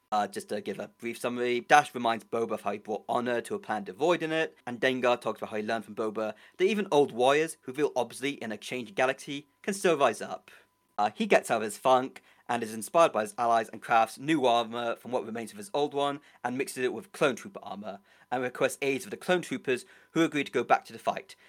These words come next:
this time with their own will and for the right reasons. Boba and Dengar both jokingly suggest that they have a new Kayat's claw in their hands.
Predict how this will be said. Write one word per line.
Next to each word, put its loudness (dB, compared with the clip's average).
this 6
time 4
with -8
their 2
own 4
will 2
and -10
for -18
the -2
right 0
reasons. -16
Boba 6
and 2
Dengar 2
both -4
jokingly -4
suggest -4
that -4
they -8
have -2
a -8
new -6
Kayat's 0
claw -8
in -10
their -14
hands. -16